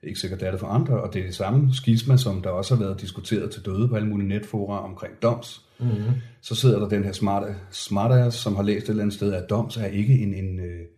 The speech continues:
Speaker 1: en indikator for hypertrofi. In and of itself, nej, selvfølgelig er det ikke det. Men hvis du har pisse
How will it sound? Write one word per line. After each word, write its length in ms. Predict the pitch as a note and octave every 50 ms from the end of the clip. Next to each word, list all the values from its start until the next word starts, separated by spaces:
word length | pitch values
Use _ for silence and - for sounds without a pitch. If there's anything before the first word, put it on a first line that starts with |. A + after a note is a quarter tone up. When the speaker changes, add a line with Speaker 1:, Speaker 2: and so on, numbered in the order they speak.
| _ _ _ _ _ _ _ _ _ _ _
Speaker 1:
en 120 | - G2
indikator 520 | G2 F#2 F2+ F2+ - - G2 G2 G2 - B2+
for 140 | - - F#2
hypertrofi. 720 | F#2 G2+ F#2 F#2+ - - - - - G2+ G2 D2+ - - _ _ _ _ _ _ _ _
In 100 | A#2+ B2
and 100 | D3+ D#3+
of 140 | C3+ C#3 D#3
itself, 260 | D#3+ - - C#3 D3+ - -
nej, 240 | F2 F2 - - -
selvfølgelig 300 | - - - A2 A2 G#2+
er 40 | G2
det 60 | G2
ikke 180 | G#2 G#2 - F#2+
det. 140 | F#2 F#2+ F#2 -
Men 200 | - - G2 G2
hvis 120 | G2 G2 -
du 120 | - G2
har 200 | G2+ G2 - -
pisse 280 | - - C3+ C3 C3 C3